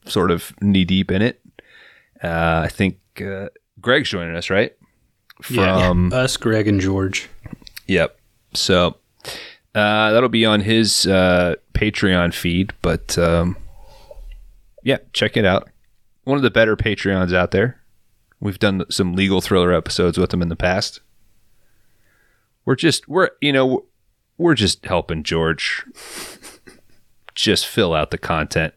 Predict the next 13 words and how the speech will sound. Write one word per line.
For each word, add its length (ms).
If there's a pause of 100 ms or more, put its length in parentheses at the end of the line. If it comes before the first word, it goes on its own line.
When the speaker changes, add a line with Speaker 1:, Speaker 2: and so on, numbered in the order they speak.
(200)
Speaker 1:
Who 120
better 300
to 120
just 280
fill 520
air 420 (1080)
Speaker 2:
Yeah. 180 (360)
Speaker 1:
than 140
the 60
five 400
D 140
R 180
boys? 460